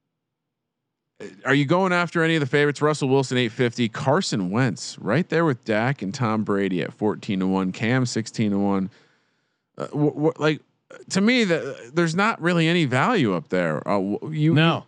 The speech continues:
Speaker 1: you have guys. Uh, you know, I think we both like, have a lot of reasons why you might like Josh Allen at forty to one.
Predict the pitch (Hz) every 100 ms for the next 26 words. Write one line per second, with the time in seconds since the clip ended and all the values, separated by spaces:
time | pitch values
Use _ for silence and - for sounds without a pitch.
0 | - 147 147 156 202 180 165 185 190 143
1 | 127 113 - - 123 120 113 - 160 147
2 | 117 110 123 - _ _ _ _ - 123
3 | 135 170 139 170 147 151 139 143 143 127
4 | 143 127 123 139 131 131 131 127 113 117
5 | 113 107 104 110 107 90 107 95 110 101
6 | 101 - 85 101 117 123 131 - - -
7 | _ 110 113 123 120 120 120 117 120